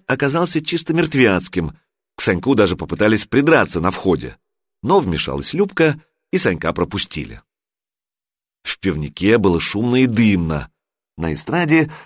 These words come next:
корчился и вопил зеленоволосый рэпер. Мертвяцкий народ отдыхал бурно и со вкусом. К удивлению Санька, было довольно много женщин, почти половина. Любка сразу влилась в какую-то компанию,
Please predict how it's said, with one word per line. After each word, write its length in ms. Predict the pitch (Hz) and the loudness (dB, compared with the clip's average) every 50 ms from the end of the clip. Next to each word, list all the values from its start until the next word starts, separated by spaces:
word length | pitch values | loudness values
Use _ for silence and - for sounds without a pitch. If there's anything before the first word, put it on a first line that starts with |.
| _ _ _ - | _ _ _ -6
корчился 540 | - 165 180 185 - - 165 147 - - 127 | 0 0 0 0 2 0 0 0 0 2 2
и 100 | 120 104 | 2 4
вопил 420 | 95 98 - - 139 147 151 143 | 2 2 0 2 2 2 4 4
зеленоволосый 760 | 104 101 117 113 110 101 92 82 80 80 92 104 - - 107 | 2 2 2 2 2 2 0 -2 0 0 0 0 0 0 0
рэпер. 500 | 98 110 117 107 87 - 78 - - - _ _ _ _ _ _ _ _ _ _ - | 0 2 2 2 0 -2 -8 -16 -18 -20 _ _ _ _ _ _ _ _ _ _ -4
Мертвяцкий 580 | 82 101 87 - - 104 113 110 - - - 76 | -4 -4 -4 -2 0 0 2 2 0 -4 -4 -2
народ 440 | 87 95 117 151 160 156 - - - - | 0 2 4 2 2 2 -2 -10 -6 -4
отдыхал 500 | 104 98 82 85 90 - - 87 85 80 | -4 -2 -2 -2 -4 -2 0 0 0 0
бурно 840 | 76 69 64 76 117 156 208 190 180 170 175 180 180 180 170 160 _ _ _ - | -4 -8 -4 0 2 2 2 0 0 -2 0 2 2 2 0 -2 _ _ _ -4
и 120 | 156 196 | -2 0
со 200 | 175 - 147 139 | 0 2 2 2
вкусом. 680 | 135 - - - 90 85 76 - - 71 67 62 55 _ _ _ _ _ _ _ _ _ _ _ _ _ _ _ | 2 0 -10 -10 -8 -8 -6 -6 -8 -10 -10 -14 -16 _ _ _ _ _ _ _ _ _ _ _ _ _ _ _
К 60 | - | -6
удивлению 420 | 90 80 98 101 101 73 69 65 | -2 -2 0 0 0 0 -2 -6
Санька, 500 | - - 71 73 76 - 151 170 160 160 _ _ _ _ _ _ _ _ | -12 -12 -12 -12 -4 0 0 0 0 -2 _ _ _ _ _ _ _ _
было 300 | - 73 90 127 170 190 | -10 -2 -2 2 2 2
довольно 360 | 175 160 101 90 104 120 139 139 | 2 2 2 2 2 2 2 0
много 300 | 135 131 131 127 156 160 | 0 0 0 0 0 0
женщин, 600 | 147 151 160 123 90 78 - - - 69 52 - _ _ _ _ _ _ | 0 2 2 2 0 0 -4 -6 -8 -10 -14 -20 _ _ _ _ _ _
почти 360 | - 92 85 - - - 95 82 | -6 -4 -4 -4 -2 -2 -2 0
половина. 580 | - 90 117 131 123 104 80 69 62 - _ _ _ _ _ _ _ _ _ _ _ _ _ _ | 2 2 4 4 4 2 0 -2 -6 -12 _ _ _ _ _ _ _ _ _ _ _ _ _ _
Любка 520 | - 71 85 98 107 107 - - - 101 92 | -8 -2 2 2 2 2 0 -2 -4 -2 -2
сразу 440 | - - 92 110 120 107 87 95 90 | -2 0 2 2 2 2 2 0 -2
влилась 420 | 80 85 90 92 98 101 92 - | 0 2 2 4 4 4 2 0
в 80 | - - | -2 -8
какую-то 380 | 85 76 - 92 87 82 80 | -10 -4 0 0 0 0 -2
компанию, 720 | - 82 82 78 - 147 170 170 165 165 160 156 147 151 | -6 -6 -6 -2 0 0 2 2 2 2 2 2 0 -2